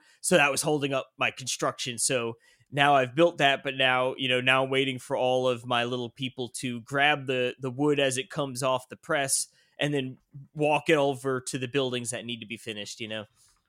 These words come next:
So there is a little bit of downtime, but it's not, you know, not too bad. Um,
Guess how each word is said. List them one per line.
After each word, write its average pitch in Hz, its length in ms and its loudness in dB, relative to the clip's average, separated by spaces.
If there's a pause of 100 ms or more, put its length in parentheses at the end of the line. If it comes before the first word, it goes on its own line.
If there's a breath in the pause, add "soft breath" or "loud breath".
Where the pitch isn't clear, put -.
(640)
So 147 220 2
there 160 160 0
is 190 140 2
a 185 40 4
little 170 340 2
bit 160 180 -2
of 147 60 -4
downtime, 139 680 -2 (300 soft breath)
but 220 160 0 (100)
it's 196 420 4 (120)
not, 185 240 0 (120)
you 170 120 0
know, 135 160 0
not 170 320 -2
too 156 160 -2
bad. 120 380 0 (200)
Um, 123 320 0